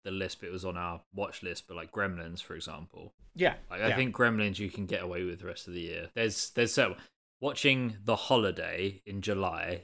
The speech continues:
Speaker 1: is a bit strange.
Speaker 2: Uh, I, I, I, I actually watched The Holiday yesterday.
Speaker 1: <laughs>
Speaker 2: It's, I, I always forget.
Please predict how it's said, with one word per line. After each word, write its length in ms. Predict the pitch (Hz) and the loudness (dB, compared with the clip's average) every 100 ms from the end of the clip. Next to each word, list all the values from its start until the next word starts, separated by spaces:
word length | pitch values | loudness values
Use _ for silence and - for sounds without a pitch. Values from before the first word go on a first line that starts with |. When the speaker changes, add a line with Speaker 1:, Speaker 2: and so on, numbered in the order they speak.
| - | -10
Speaker 1:
is 140 | 95 92 | -10 -8
a 40 | |
bit 160 | 92 - | -6 -6
strange. 540 | - 92 90 90 - _ _ _ - | -6 -8 -10 -12 -16 _ _ _ -4
Speaker 2:
Uh, 440 | 247 247 220 185 185 | 2 4 6 4 4
I, 60 | 196 | 4
I, 40 | 165 175 | 4 6
I, 180 | 170 - | 4 4
I 140 | 156 160 | 2 4
actually 300 | 156 - 165 | 4 2 0
watched 480 | 143 143 - - - | 2 2 2 -4 -4
The 60 | 139 | -2
Holiday 480 | - 139 139 123 113 | 2 4 4 0 -2
yesterday. 640 | 107 - - 101 - - _ _ _ - | -2 -4 -6 -10 -12 -14 _ _ _ -14
Speaker 1:
<laughs> 60 | - - _ _ - - | -14 -18 _ _ -10 0
Speaker 2:
It's, 240 | 156 - - | 0 2 6
I, 160 | 160 165 | 6 8
I 120 | 160 170 | 6 6
always 420 | 175 185 214 - | 6 6 2 0
forget. 500 | 185 - 156 135 | -2 0 2 2